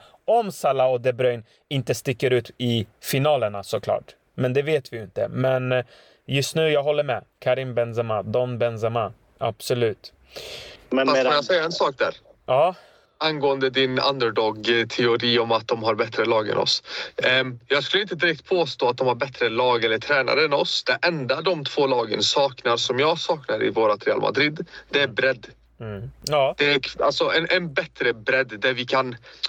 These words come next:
Speaker 3: Kom igen nu, då han tar ut Firmino och tar in, tar in Diaz. Det...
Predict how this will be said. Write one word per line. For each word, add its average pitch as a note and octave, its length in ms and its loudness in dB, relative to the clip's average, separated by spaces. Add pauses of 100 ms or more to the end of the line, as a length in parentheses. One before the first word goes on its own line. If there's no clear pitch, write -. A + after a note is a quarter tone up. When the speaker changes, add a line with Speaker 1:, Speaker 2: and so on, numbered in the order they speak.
(240)
Speaker 3:
Kom - 160 0
igen D3+ 200 0
nu, A2+ 120 -2
då C3 100 0
han D3 160 0
tar D#3 220 0
ut E3+ 220 0
Firmino D#3 480 0
och B2+ 80 0
tar C#3 140 2
in, B2 240 -2
tar C#3+ 200 0
in B2 180 -2
Diaz. G#2+ 600 -2 (560)
Det... C#3+ 400 -2